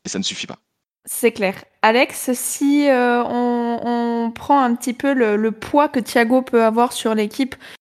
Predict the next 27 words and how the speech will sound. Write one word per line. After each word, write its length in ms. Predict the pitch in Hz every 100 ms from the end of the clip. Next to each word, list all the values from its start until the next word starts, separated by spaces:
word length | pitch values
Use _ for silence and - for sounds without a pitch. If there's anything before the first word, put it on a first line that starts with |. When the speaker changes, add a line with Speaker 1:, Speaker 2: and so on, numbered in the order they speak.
| _ - 220
Speaker 2:
euh, 160 | 208
quand 280 | 208 226 -
il 60 | 226
est 80 |
présent, 380 | 220 262 247 285
mais 100 | 233
surtout 360 | 226 247 - 285
aussi 360 | 254 247 -
le 140 | 254 214
poids 260 | - 269
que 340 | 269 - 220 214 - - -
ça 140 | -
peut 180 | 226 285
avoir 240 | 262 254 247
sur 140 | 254
l'équipe, 500 | 226 226 - 269 277
euh, 280 | 214 208 208
lorsqu'il 520 | 208 226 - - 226
est 140 | 220 -
absent, 380 | 220 - 330
est-ce 180 | 330 269
qu'on 200 | - 262
peut 140 | 254 254
pas 160 | 320
être 240 | 294 277 269
un 100 | 247
petit 240 | - 240